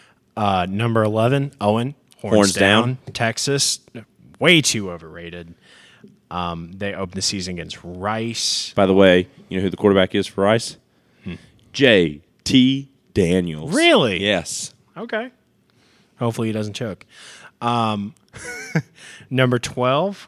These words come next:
Speaker 1: good old Rocky Top, Tennessee. Uh, they open the season against Virginia at home. Is that at home or is that neutral
Speaker 2: No,
Speaker 1: site?
Speaker 2: that is neutral site in Nashville.
Speaker 1: Yep,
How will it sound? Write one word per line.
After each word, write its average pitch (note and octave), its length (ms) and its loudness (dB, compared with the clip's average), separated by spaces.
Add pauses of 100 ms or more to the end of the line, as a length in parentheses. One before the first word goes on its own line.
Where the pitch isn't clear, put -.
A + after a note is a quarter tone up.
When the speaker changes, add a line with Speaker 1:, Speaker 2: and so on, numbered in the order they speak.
Speaker 1:
good A#2+ 120 -8
old G#2+ 200 -8
Rocky A2 360 -6
Top, C3+ 400 -4
Tennessee. B2+ 840 -4
Uh, G2+ 320 -4
they G2+ 180 -8
open G2 180 -8
the G#2 60 -8
season G2+ 580 -6
against F#2 340 -10
Virginia F#2+ 520 -8
at - 200 -16
home. B2 640 -8 (220)
Is B2 160 -4
that D#3+ 260 -2
at D3+ 120 -8
home E3 280 -2
or C#3+ 60 0
is A2+ 80 -4
that G2 160 -8
neutral F#2+ 260 -8
Speaker 2:
No, F#2 140 -2
Speaker 1:
site? E2+ 80 -2
Speaker 2:
that F#2+ 100 2
is G2+ 140 -2
neutral A#2+ 260 -4
site A#2+ 240 -2
in G#2+ 140 -8
Nashville. G#2+ 640 -6
Speaker 1:
Yep, D2+ 160 -18